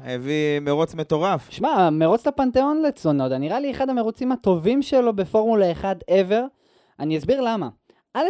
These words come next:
Speaker 2: הוא עף ב-Q אחד, סיים דירוג שש עשרה. אחר כך בספרינט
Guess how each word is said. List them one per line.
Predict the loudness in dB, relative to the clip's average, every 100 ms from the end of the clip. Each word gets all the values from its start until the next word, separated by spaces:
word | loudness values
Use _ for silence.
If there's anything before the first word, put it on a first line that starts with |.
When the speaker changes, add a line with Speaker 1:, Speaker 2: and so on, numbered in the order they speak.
| 4
Speaker 2:
הוא | 4
עף | 4
ב-Q | 2 0 4 4
אחד, | 4 -2 -4 -6 -14
סיים | -4 0 0
דירוג | 2 0 0
שש | 0 -2 -2
עשרה. | -6 -8 -16 -16 -18 _ _ _
אחר | -8 -2 -2 0
כך | -2 -2 -4
בספרינט | -6 -6 -8 -6 -4 -2 -2 -2